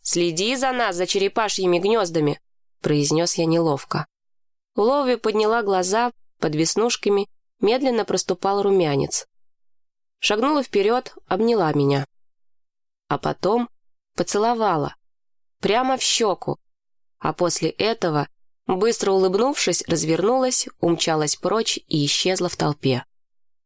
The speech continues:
Мы с Мейсоном вытаращились друг на друга. А потом Мейсон дал мне пять и улыбнулся от уха до уха. «Следующее лето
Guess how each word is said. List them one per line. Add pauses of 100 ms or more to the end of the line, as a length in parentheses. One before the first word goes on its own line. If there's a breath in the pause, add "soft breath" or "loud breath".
(160)
Мы
с
Мейсоном
вытаращились
друг
на
друга. (680)
А
потом
Мейсон
дал
мне
пять
и
улыбнулся
от
уха
до
уха. (760)
«Следующее
лето